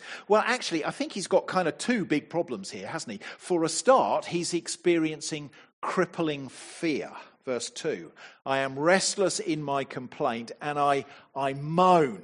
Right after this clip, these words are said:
I groan." He's distraught because of the noise of the enemy and the oppression of the wicked. Verse three, "For they drop trouble upon me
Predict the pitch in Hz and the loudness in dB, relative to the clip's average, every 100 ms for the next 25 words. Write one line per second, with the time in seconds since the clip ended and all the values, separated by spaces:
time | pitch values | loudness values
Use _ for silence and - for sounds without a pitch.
0 | - - 131 117 - 175 170 175 135 98 | -12 -4 -4 -4 -2 4 6 6 6 2
1 | 92 143 131 - 165 - - - 202 214 | -8 -8 -8 -6 -2 0 -2 -2 4 6
2 | 151 92 - - - _ _ _ _ _ | 6 2 -8 -10 -10 _ _ _ _ _
3 | _ _ _ _ _ 151 147 - 208 175 | _ _ _ _ _ -8 -6 0 2 4
4 | 170 156 160 156 165 190 202 220 214 196 | 4 4 -2 -4 0 4 6 6 4 2
5 | 165 165 160 165 160 160 160 160 147 143 | 2 4 4 4 2 0 0 0 -4 -4
6 | 131 123 - 170 156 - 147 123 139 139 | -4 -4 -4 -2 -2 -2 -6 -4 -4 -2
7 | 151 - 90 131 120 - 143 117 - - | -4 -6 -12 -8 -6 -6 -4 -4 -4 -12
8 | - 175 165 175 175 165 202 202 - - | -2 0 4 4 2 6 8 8 0 0
9 | 233 247 226 196 - 156 123 95 76 - | 4 8 8 8 6 2 0 -6 -14 -20